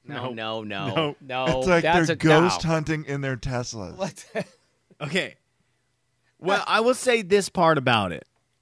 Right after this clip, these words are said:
Speaker 2: It's better than a lot of the ghost tests that I've heard about on T V shows and stuff where they're doing all sorts of other weird things,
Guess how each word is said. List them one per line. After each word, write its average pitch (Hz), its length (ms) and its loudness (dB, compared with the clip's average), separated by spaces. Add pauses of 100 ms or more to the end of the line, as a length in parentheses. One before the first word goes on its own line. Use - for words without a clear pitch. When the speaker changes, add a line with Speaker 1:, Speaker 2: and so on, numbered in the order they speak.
(140)
Speaker 2:
It's 175 200 0
better 226 300 6
than 226 140 4
a 190 40 6
lot 170 200 4
of 160 60 2
the 147 80 4
ghost 147 560 2 (120)
tests 151 360 2
that 139 140 2
I've 120 160 4
heard 143 240 2
about 127 280 4
on 110 500 -2 (560)
T 160 120 2
V 147 140 4
shows 147 360 4
and 151 120 -2
stuff 151 400 2
where 123 240 2
they're 110 460 2 (600)
doing 151 220 4
all 139 160 6
sorts 139 240 2
of 120 80 0
other 131 220 4
weird 131 320 2
things, 139 480 -4